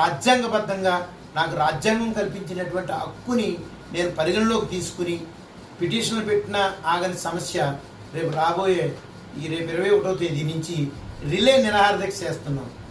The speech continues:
ఈ రిలే నిరాహార దీక్ష కూడా స్పందించకపోతే, ఇరవై ఐదో తేదీన అమర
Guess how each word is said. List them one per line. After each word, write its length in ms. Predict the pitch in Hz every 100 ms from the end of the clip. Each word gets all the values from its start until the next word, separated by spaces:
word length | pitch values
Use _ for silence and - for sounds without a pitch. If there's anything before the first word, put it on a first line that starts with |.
| - - 175
ఈ 40 | 214 202
రిలే 180 | 214 262 262
నిరాహార 320 | 247 233 240 226
దీక్ష 180 | 233 220 208 208
కూడా 180 | 214 -
స్పందించకపోతే, 840 | 190 196 214 214 202 180 190 190 156 - - - -
ఇరవై 260 | 156 190 233 220
ఐదో 220 | 208 208 208
తేదీన 360 | 185 180 185 185 185 - - - - 135
అమర 200 | 185